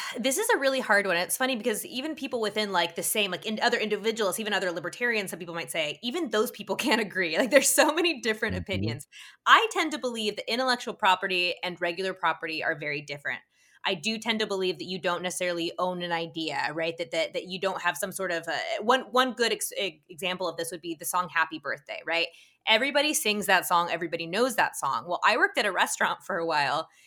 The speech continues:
Speaker 1: and we were not allowed to sing to people for their birthday. You know why? Because somebody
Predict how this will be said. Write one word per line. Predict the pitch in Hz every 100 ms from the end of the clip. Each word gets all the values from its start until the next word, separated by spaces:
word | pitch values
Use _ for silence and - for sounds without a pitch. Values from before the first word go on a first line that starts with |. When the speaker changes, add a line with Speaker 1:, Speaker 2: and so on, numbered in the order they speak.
| _ -
Speaker 1:
and | 202
we | 226
were | 254 311
not | 220 226
allowed | 185 196 214
to |
sing | - 196 208
to |
people | 208 196 190
for | - 175
their | 175
birthday. | 240 302 - 143
You | 175 196
know | 165
why? | 151 170 202 494 494 _ _ -
Because | 214 202
somebody | 247 220 254